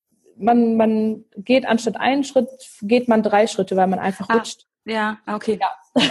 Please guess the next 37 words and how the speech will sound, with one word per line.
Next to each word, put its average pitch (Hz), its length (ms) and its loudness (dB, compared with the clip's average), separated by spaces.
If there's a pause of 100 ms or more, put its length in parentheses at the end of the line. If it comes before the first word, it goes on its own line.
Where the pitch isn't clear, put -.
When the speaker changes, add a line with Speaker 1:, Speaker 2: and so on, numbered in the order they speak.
Speaker 1:
<laughs> - 120 -4
deswegen. 233 840 0 (180)
Speaker 2:
<laughs> 254 180 0
Speaker 1:
Also, 208 320 4
äh, 202 240 4
das 220 220 0
haben 214 140 0
wir 208 80 2
dann 185 140 2
auch 175 140 0
ausgenutzt. 208 680 -2 (380)
Ähm, 196 580 0
und 214 180 0
da 233 80 4
gibt's 262 220 -2
auch 277 180 2
noch 294 60 2
eine 185 260 2 (120)
ganz - 460 -4 (340)
schöne 262 480 2
und 208 140 0
für 208 100 -4
mich 220 320 0 (120)
persönlich 220 440 2
sehr 220 160 2
emotionale 208 560 0
Geschichte. 208 560 -2 (380)
Ähm, 196 560 0
wir 208 160 0
hatten 214 140 -6
zwei 240 220 0
Maries 247 340 0
mit 247 200 2
und 202 180 -4
die 202 120 2
andere 262 340 0
Marie 233 480 2